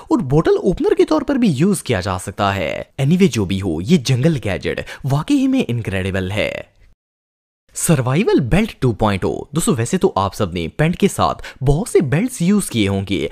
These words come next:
लेकिन इस जैसा अमेजिंग बेल्ट आज से पहले आपने कभी नहीं देखा होगा।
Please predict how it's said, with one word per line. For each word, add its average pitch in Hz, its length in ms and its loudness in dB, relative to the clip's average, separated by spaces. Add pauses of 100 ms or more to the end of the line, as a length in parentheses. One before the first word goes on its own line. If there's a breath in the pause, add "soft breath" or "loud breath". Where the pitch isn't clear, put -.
(140 loud breath)
लेकिन 214 300 0
इस 156 140 -2
जैसा 98 260 -2
अमेजिंग 139 640 0
बेल्ट 82 260 -4 (280 loud breath)
आज 190 180 0
से - 140 2
पहले 262 220 0
आपने 247 280 2
कभी 110 240 0
नहीं 95 160 -2
देखा 98 220 -2
होगा। 95 340 0